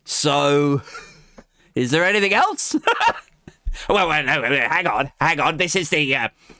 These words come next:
this is the English royal family that I'm calling on behalf of. Like, I would love it if they did make this call.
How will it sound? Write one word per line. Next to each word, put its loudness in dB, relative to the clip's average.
this 0
is -2
the 0
English 0
royal 2
family 0
that 0
I'm 0
calling 2
on 2
behalf 4
of. 0
Like, 2
I 2
would -2
love 2
it 0
if 2
they 2
did 0
make 0
this 0
call. -2